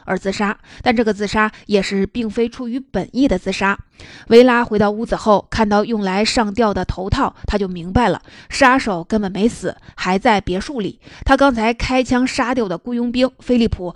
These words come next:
和自己一样，也是受害者。凶手另有其人，现在头套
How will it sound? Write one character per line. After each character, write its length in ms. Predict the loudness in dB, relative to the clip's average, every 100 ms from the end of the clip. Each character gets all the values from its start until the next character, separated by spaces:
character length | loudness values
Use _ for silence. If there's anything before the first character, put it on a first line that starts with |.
| -10
和 160 | -6
自 140 | -4 -4
己 120 | -8
一 180 | -10 -2
样， 180 | 0 -2 -10
也 160 | -6 -6
是 140 | -4
受 160 | -6 -6
害 200 | -4 -4
者。 200 | -4 -8 _ _ -20 -20 -12
凶 240 | 0 2
手 280 | 2 -2 -8 _
另 180 | 0 0
有 140 | 0 -4
其 200 | -6 -2
人， 280 | 0 -2 -4 _ -14
现 180 | 0 2
在 160 | 2 0
头 320 | -2 -4 -2
套 260 | 0 -2